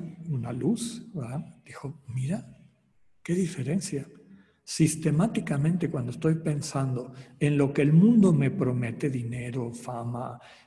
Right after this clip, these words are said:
este, riqueza, poder, etcétera, "Ay, qué bonito, etcétera". Pero cuando dejo eso, quedo vacío.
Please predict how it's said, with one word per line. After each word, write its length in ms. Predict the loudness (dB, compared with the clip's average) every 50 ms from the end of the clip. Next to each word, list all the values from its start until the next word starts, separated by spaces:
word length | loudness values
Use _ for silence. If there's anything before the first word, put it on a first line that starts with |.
| _ _
este, 480 | -8 -6 -6 -8 -10 -8 -8 -6 -6 -4
riqueza, 1120 | -4 -4 -4 -4 0 0 0 0 0 -2 -2 -2 0 0 0 0 -2 -2 -4 -6 -6 -4 0
poder, 600 | 0 2 2 4 2 4 4 4 4 2 2 0
etcétera, 640 | -2 -2 -4 0 0 0 2 4 4 4 4 4 2 -2 -8 -14 -14 -16 -18 -8 -4
"Ay, 260 | 0 4 4 4 4
qué 120 | 6 6 6
bonito, 420 | 6 8 8 8 8 8 6 4
etcétera". 420 | 2 4 2 2 2 2 2 2
Pero 200 | 2 2 2 2
cuando 260 | 4 4 6 8 8 8
dejo 360 | 8 6 4 4 4 4 4
eso, 340 | 4 4 2 0 -2 0 0
quedo 220 | 2 4 4 4
vacío. 680 | 4 2 0 -2 -4 -6 -6 -6 -6 -8 -8 -10 -16